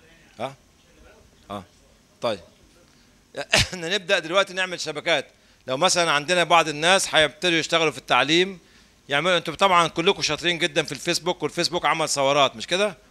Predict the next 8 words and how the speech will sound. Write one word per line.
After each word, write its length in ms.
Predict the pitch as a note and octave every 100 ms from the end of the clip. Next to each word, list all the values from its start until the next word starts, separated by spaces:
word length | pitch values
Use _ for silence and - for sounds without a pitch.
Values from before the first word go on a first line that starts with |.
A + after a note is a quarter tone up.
| A2
ولا 160 | C#3
تويتر؟ 360 | C#3 F3 E3+ A2 - _ _ _ _ _ _ - - - - - - _ _ -
مين 120 | G3
فيهم؟ 340 | F#3+ G#3 C#3+ G#2+ _ _ _ - - - - - - - _ _ -
ده 220 | C#3+ D3
تونس 380 | D3 A3 G#3+ -
ت-، 120 | -
ت-، 380 | E3 G#3 E3+